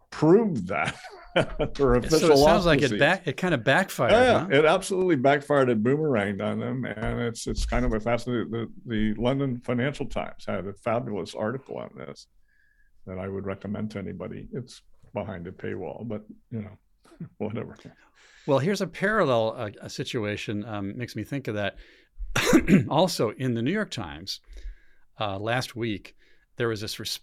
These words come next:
Speaker 2: remarkable article that I wanna draw to your attention. Um, the headline of it, uh, it was "Living by the Code. In China,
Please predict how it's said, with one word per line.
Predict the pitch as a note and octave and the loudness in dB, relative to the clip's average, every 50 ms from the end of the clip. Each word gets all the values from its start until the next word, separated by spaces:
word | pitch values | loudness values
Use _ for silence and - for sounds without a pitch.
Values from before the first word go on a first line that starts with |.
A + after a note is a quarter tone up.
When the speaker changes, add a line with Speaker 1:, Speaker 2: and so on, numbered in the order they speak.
| _ _ _ - | _ _ _ -18
Speaker 2:
remarkable | D3+ B2 B2 C#3+ A2+ A#2+ B2 C3+ D3 E3+ F#3+ G#3+ G3 - E3 B2+ A2 G#2 | -16 -16 -14 -10 -8 -4 -2 0 2 2 2 2 0 0 -2 -4 -4 -2
article | G#2+ G#2+ A2 A2 A#2 - - F#2 E2 E2 | -2 -2 -2 -2 -4 -6 -8 -10 -10 -8
that | E2+ F#2+ F#2 | -8 -8 -6
I | F#2+ G2+ | -6 -6
wanna | G#2 A#2 A#2 A2+ A2 - C3+ - - | -6 -6 -6 -6 -8 -10 -12 -14 -10
draw | - A2+ G#2+ A2 | -6 -6 -4 -6
to | G#2+ A2+ | -6 -6
your | G#2 G2+ | -8 -8
attention. | F#2+ - - G#2 G2+ G2 - G2+ F2+ F2 - | -8 -8 -8 -8 -8 -8 -6 -4 -4 -4 -4
Um, | - F#2 F#2 F2+ E2+ - - - - - - - - - - - _ _ - | -4 -4 -6 -6 -8 -10 -12 -14 -14 -14 -16 -18 -20 -20 -20 -20 _ _ -14
the | G#2+ | -10
headline | - - D#3 F3 E3 D3 B2+ A#2 A2+ G#2 G2+ | -4 -2 0 0 2 2 2 2 2 0 -2
of | G2 F#2 E2 F2 | -4 -4 -6 -8
it, | F2 E2+ _ - | -10 -10 _ -10
uh, | A#2 F#2+ F#2 F#2+ G2+ G#2 A2 A#2 | -8 -6 -6 -6 -6 -8 -10 -14
it | A#2 A2+ | -12 -12
was | G#2 G2 - | -12 -10 -6
"Living | A2+ A2 C3+ D3+ D#3 D#3 C#3 B2+ | -4 -2 -2 0 0 0 -2 0
by | B2+ B2 A#2 A2+ | 0 0 0 0
the | G2+ G#2+ | 0 -4
Code. | - - - - D#3 C#3 A2 F#2+ F2+ F2+ F2+ - | -8 -10 -12 -6 -4 -2 -2 -2 -2 -4 -6 -8
In | G#2+ G2+ G2+ | -8 -8 -8
China, | - - - - G3 G#3 G#3 F3 B2 A2 G2 G2+ G2+ | -8 -8 -8 -8 -6 -4 -2 -2 -2 -2 -2 -4 -8